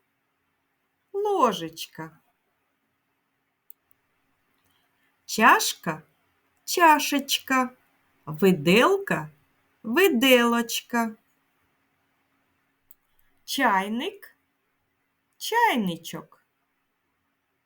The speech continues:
Сито, ситечко. Малята, Катруся познайомилась з короткими словами,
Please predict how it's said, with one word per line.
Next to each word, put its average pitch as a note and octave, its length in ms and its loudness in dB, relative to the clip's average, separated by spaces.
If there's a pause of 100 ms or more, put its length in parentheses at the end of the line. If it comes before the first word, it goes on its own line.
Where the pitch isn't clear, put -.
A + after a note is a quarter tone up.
(520)
Сито, A3+ 840 -6 (1080)
ситечко. - 1080 -8 (2250)
Малята, C4 540 -8 (300)
Катруся A3 640 -8
познайомилась F#3 800 -6
з - 40 -10
короткими A#3 600 -8
словами, G#3+ 680 -4